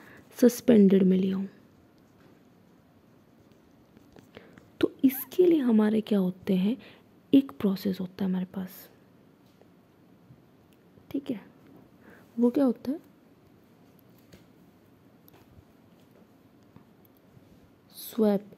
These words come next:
in। Swap in करता क्या है basically, और एक होता है हमारे पास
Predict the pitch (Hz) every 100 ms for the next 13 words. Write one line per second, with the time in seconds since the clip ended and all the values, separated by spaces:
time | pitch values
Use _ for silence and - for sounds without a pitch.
0 | _ 208 175 175 - - _ _ _ -
1 | - - - - 277 320 - 349 349 -
2 | - _ _ _ - - 247 233 - 302
3 | 311 233 196 180 185 185 175 196 - 175
4 | 185 226 - - - _ - 233 254 254
5 | 226 - 220 220 277